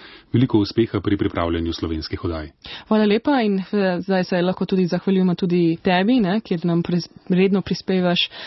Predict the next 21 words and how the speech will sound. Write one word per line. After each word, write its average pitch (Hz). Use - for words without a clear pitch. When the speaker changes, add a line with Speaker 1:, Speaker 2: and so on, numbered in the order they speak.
Speaker 2:
eh, 180
tudi 190
o, 170
za 170
našo 202
oddajo 196
Speaker 1:
Mhm. 269
Speaker 2:
in, 175
eh, 170
to 190
poslušajo 180
tudi 196
dol, 190
eh, -
in, 170
eh, 170
so 175
zadovoljni 185
s 208
temi, 170
o, 165